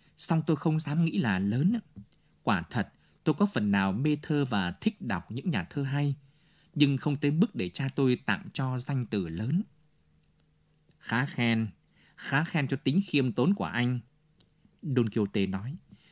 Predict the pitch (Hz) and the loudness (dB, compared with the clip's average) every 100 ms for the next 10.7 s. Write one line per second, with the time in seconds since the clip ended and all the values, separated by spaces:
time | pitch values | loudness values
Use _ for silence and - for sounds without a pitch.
0 | - 107 107 101 98 160 190 196 170 147 | -10 -2 2 2 0 -2 -2 2 2 2
1 | - 202 120 95 - 151 139 117 - - | 0 -2 0 0 0 -2 0 -2 -2 -6
2 | 110 78 95 - 160 147 117 90 92 95 | -4 -4 -6 -2 -2 0 0 0 -2 0
3 | 98 92 90 98 110 113 95 92 - 151 | 0 0 -4 -6 0 0 2 -2 -2 -2
4 | 147 - 123 196 - - 202 156 101 - | -2 -4 -6 -6 -4 -2 0 0 -2 -4
5 | 90 - 151 110 92 90 85 _ _ _ | -8 -6 -4 -2 -2 -4 -8 _ _ _
6 | _ _ _ _ _ _ _ _ _ _ | _ _ _ _ _ _ _ _ _ _
7 | _ _ - 190 202 202 180 226 233 139 | _ _ -4 0 2 2 0 0 -4 -2
8 | 110 104 160 165 196 120 90 90 90 - | 0 0 0 0 2 0 -2 -2 -2 -6
9 | - _ _ _ _ _ - 156 120 117 | -18 _ _ _ _ _ -4 0 2 2
10 | 110 120 107 - 107 98 147 | 0 0 0 0 -2 -2 -6